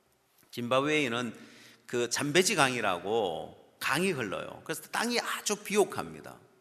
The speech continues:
그 농사가 너무너무 잘 되는 거예요. 그 농사를 지을 줄 아는 사람이 와서, 이제 문제가, 단 문제가 뭐냐면은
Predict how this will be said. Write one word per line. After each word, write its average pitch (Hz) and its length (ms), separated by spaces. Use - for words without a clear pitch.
그 185 80
농사가 247 340
너무너무 190 380
잘 123 220
되는 139 280
거예요. - 400
그 - 100
농사를 277 600
지을 320 320
줄 226 160
아는 180 380
사람이 190 360
와서, 156 1000
이제 156 120
문제가, 240 420
단 156 220
문제가 214 360
뭐냐면은 98 920